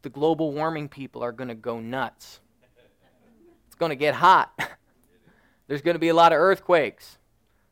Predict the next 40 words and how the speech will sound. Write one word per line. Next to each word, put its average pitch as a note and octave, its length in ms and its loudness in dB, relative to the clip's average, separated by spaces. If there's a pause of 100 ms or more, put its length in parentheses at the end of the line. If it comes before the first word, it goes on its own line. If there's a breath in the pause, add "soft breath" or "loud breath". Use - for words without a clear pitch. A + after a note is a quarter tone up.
(120)
They're C3 100 -16
gonna D3+ 140 -10
think E3 240 -8
it's - 280 -12 (1400)
our B2+ 160 -4
fuel G3 420 0
system. C3+ 640 -8 (720)
They're C3+ 80 -10
gonna D#3 120 -4
have E3 140 2
a C#3 60 -2
bunch E3+ 240 -4
of D#3+ 60 -8
reasons D#3+ 360 -6
why. C#3+ 540 2 (720)
But C3 120 -2
I B2+ 80 0
don't D#3+ 200 0
think, E3 300 -8 (100)
I C3 120 -6
think D3+ 240 -12
during D3 220 -6
that C#3 140 -6
time, D3+ 280 -8
everyone's C3+ 360 -10
gonna B2+ 140 -12
realize A#2+ 680 -8 (760)
what, A2 240 -10
what's A2+ 200 -16
happening. - 420 -14 (640)
I - 40 -20
think B2 160 -18
people A#2 280 -16
are A2 60 -14
gonna G#2 180 -16
know. F#2+ 280 -20
They're A2 120 -20
gonna G#2+ 120 -16
shake C3+ 280 -12
their A#2 200 -14